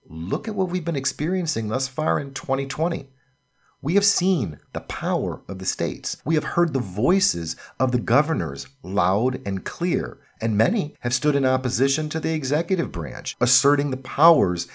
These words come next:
that the states have by design, reminding the federal government that states decide certain matters and that, no, you can't actually do this. We, the states, do this. Look,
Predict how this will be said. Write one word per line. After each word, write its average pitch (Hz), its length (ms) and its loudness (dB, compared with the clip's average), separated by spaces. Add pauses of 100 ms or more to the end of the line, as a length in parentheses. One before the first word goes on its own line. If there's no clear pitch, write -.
(140)
that 120 100 -4
the - 80 -4
states 127 400 0
have - 720 -4 (240)
by 85 160 -2
design, 87 760 -2 (140)
reminding 123 680 2
the 98 80 0
federal 98 340 -2
government 98 600 0
that - 180 0
states - 540 -2
decide 85 480 -2
certain 117 400 0
matters 98 520 0
and 110 140 -2
that, 113 140 -2
no, 123 420 0 (400)
you 156 140 0
can't 160 280 0
actually 139 380 0
do 151 340 -2
this. - 360 -6 (340)
We, 165 200 4
the 131 100 0
states, - 580 -4
do 80 380 -4
this. - 460 -12 (1120)
Look, - 340 -2